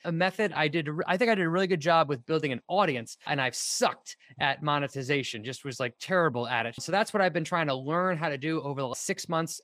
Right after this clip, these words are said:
to a year. So, uh, the way that I monetize my audience today is through, uh, sponsorships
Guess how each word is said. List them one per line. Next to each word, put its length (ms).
to 160
a 40
year. 360
So, 300
uh, 120
the 100
way 120
that 160
I 200
monetize 680
my 140
audience 300
today 260
is 140
through, 260
uh, 140
sponsorships 640